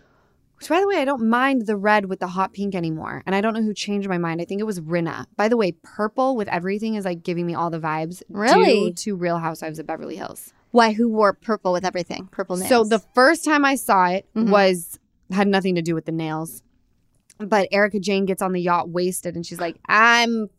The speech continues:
Speaker 1: fucking lit," <laughs> you know, <laughs> living, living her best life. Um, but she had on, like, this pink, white cover-up thing, and then she had, I believe, purple sunglasses on.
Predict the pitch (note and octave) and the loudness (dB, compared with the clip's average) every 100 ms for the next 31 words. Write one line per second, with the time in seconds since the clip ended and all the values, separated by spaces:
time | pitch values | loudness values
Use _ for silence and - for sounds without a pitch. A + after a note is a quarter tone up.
0 | _ A3+ A3+ A3 G3 F#3+ G3 A3+ B3+ G3 | _ 2 4 -2 -4 -2 2 6 6 4
1 | G4 - E5+ - C4 C#4 C4 - A#3 C4+ | 2 4 2 2 0 4 4 2 0 -2
2 | A#3 - _ G4 G#3+ A3 A3+ D#4+ C#4 - | -4 -12 _ -2 -2 -4 -8 -12 -20 -10
3 | F3+ F#3+ G3+ G#3 G#3 A3 F#3 F3+ F3+ _ | -4 -2 -2 0 0 0 -4 -4 -6 _
4 | - - - - - A3 G#3+ G#3+ - C4 | -20 -20 -20 -8 0 2 2 -2 0 2
5 | B3+ B3 A#3+ A#3 - A3 - - _ _ | 2 2 0 -4 -2 -4 -4 -16 _ _
6 | _ _ _ _ - - C#4 C#4 - _ | _ _ _ _ -10 -4 -2 -2 -6 _
7 | _ _ _ _ _ - - D#3+ D#3+ E3+ | _ _ _ _ _ -18 -16 -14 -12 -2
8 | A3 A3+ A3 C#4+ _ _ - A#3 A3 G3+ | 0 0 -4 -16 _ _ -2 0 2 0
9 | - G#3 G3 G3+ G3 A3 G3+ G3 F#3+ - | -2 -4 -2 -4 -4 -4 2 2 0 -8
10 | _ _ - G#3 F#3+ G3 G#3+ B3 G#3+ G3+ | _ _ 0 2 2 0 0 0 0 -4
11 | - G3 F#3+ F3+ F3 E3 D#3+ D#3+ D#3 - | -4 -4 -4 -6 -6 -6 -8 -12 -14 -14